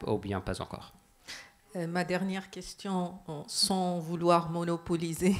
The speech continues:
Speaker 2: <laughs> les questions, est-ce que Nebrast, euh, en tant que fintech, vous êtes conscient que vous êtes en position quand même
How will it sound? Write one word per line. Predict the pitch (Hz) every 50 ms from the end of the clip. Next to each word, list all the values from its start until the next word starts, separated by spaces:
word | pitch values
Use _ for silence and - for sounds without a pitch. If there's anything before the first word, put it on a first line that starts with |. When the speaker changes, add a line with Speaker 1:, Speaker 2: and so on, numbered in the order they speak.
| - - -
Speaker 2:
<laughs> | 226 190 - 202 180 -
les | 165 165
questions, | - - 156 160 - - - - - 214 214 208 208 - - - - - - - 233 196 - -
est-ce | 220 233 - -
que | - 247 240
Nebrast, | 220 208 196 208 220 262 254 - 226 - - - -
euh, | 156 - - - -
en | - 196 196
tant | - 240 233 226
que | 226 - 202
fintech, | 190 - - 196 190 196 226 220 208 202 190
vous | 180 170 175 165
êtes | 185 180 180 - -
conscient | - - 190 185 - - - - - 247 254 254 254
que | - - - 220 220 226
vous | 226 214 202 190 180 214
êtes | 220 240 240 - -
en | 190 185 180
position | 185 - 214 196 185 185 180 - - 254 247 226
quand | - - 185
même | 180 185 202 214 208 202